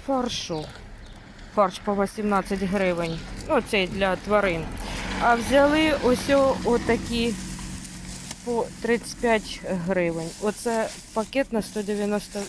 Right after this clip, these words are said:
вісім гривень. Морозилку покладу і воно давати їм. І те, що треба. Отакі сосиски, шкура, е, знята з них.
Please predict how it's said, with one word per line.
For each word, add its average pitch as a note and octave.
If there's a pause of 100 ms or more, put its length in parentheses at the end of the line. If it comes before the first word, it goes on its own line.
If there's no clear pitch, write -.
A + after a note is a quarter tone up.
(120)
вісім G3
гривень. F3
Морозилку G3+
покладу G3+ (720)
і G#3+
воно G3 (160)
давати F#3+
їм. E3 (1080)
І G3
те, G#3+
що G#3
треба. D#3+
Отакі E3+
сосиски, F#3
шкура, F#3 (1300)
е, E3
знята G#3
з F3
них. E3+